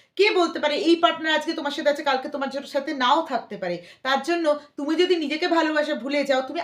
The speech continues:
আর একটা নতুনভাবে নিজেকে ভাবতে বা চিনতে শিখবে কি করে? কারণ তোমাকে তো সামনে এগিয়ে যেতেই হবে, থেমে থাকা কোনো সলিউশন নয়। তাই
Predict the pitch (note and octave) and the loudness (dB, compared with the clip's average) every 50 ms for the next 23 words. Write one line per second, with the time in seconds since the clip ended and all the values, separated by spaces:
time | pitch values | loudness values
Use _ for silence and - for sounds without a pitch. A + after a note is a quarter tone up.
0 | - - A#3 B3 C4+ D4 D4 - - D#4+ D4 C#4+ D4 D4 - E4+ F4 F4 F4 D4+ | -4 -4 -2 -2 -2 -4 -4 -4 -6 -6 -4 -4 -8 -6 -4 -4 -4 -4 -4 -6
1 | D#4 D4+ D#4 D#4 C#4+ A#3+ B3+ C4 E4 D#4+ B3 A3+ A#3 A3 F#3 F#3 F#3 - C#4+ C4+ | -6 -6 -4 -6 -6 -6 -8 -8 -8 -8 -8 -4 -4 -4 -4 -6 -8 -6 -4 -2
2 | C#4 D4 D4 - C#4 B3+ A3+ A3+ - D#4 - - A#3 F3+ E3 F3 G3 F#3+ G3 F3+ | -2 -2 -4 -4 -8 -8 -8 -8 -8 -10 -10 -10 -10 -10 -8 -10 -10 -10 -10 -8
3 | - E3 D#3 D#3 D#3 - - - _ - D4+ C#4 D4+ E4+ E4+ E4 - D4 C4 C#4+ | -6 -4 -4 -6 -8 -12 -20 -20 _ 0 2 4 4 4 2 -2 -4 -2 -4 -2
4 | D4+ D#4 D#4+ D4+ - D4 D4 D4+ D#4 D4+ D4 A#3+ D4+ D4+ D4+ - C#4+ D4 D4 D4 | -4 -4 -6 -6 -6 -6 -4 -4 -4 -4 -4 -2 -2 -4 -2 -4 -6 -8 -6 -4
5 | D4 C#4 C4 C4 C#4+ - - C#4+ C4 B3+ D4 C#4+ C#4+ C#4 C4+ C4+ C4 C4+ C4 A#3+ | -2 -2 -2 -2 -4 -6 -6 -8 -6 -6 -4 -4 -4 -4 -2 -2 -2 -2 -4 -4
6 | A#3+ - A#3+ F#3 G3+ G#3 G#3+ - - A3+ G#3+ G3+ F#3+ F#3+ G#3+ A3 - - - - | -4 -4 -4 -4 -4 -4 -8 -8 -8 -8 -6 -4 -4 -6 -6 -8 -12 -18 -20 -20
7 | - _ - F4 F4+ F4 F4 | -6 _ 4 6 6 6 6